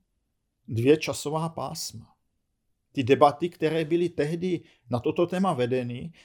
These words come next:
trošku připomínají naše současné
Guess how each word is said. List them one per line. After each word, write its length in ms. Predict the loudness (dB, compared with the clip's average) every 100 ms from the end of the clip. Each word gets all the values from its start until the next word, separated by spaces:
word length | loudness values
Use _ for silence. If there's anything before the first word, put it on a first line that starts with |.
| _
trošku 320 | -4 -2 -2
připomínají 760 | -4 -6 -4 -2 -2 -2 -2 -4
naše 240 | -6 -6
současné 800 | -4 -4 -2 -4 -4 -4 -4 -4